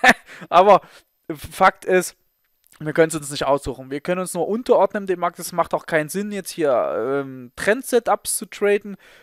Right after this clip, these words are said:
wenn man merkt, es greift nicht und es ist nur seitwärts. Da ist wirklich die Devise, zurückziehen, Kopf klein machen, warten, bis es vorbei ist und dann wieder in der Phase, wo man sich wohlfühlt, in der Bewegungsphase,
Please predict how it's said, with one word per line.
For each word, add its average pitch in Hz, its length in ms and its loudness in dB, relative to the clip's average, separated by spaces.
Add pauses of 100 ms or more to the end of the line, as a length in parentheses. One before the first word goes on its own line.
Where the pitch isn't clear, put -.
(120)
wenn 165 100 -6
man 170 140 -2
merkt, 165 260 0
es 139 120 -14
greift 214 420 0
nicht 202 160 -10
und 170 100 -12
es 160 120 -12
ist 165 160 -12
nur 143 80 -6
seitwärts. 170 640 -2 (400)
Da 139 100 0
ist 160 140 -2
wirklich 180 260 -4
die 175 140 -14
Devise, 185 560 -6
zurückziehen, 214 580 -12
Kopf - 240 -4
klein 233 240 -2
machen, 214 300 -2
warten, 202 260 -2
bis 208 180 -10
es - 60 -20
vorbei 185 440 4
ist 233 100 -6
und 208 80 -12
dann 202 160 -8
wieder 196 500 -2 (280)
in 180 140 -14
der 190 200 4
Phase, 202 340 4
wo 208 60 -10
man 202 140 -12
sich 175 200 -14
wohlfühlt, 214 460 -8
in 196 80 -12
der 185 60 -10
Bewegungsphase, 180 720 -8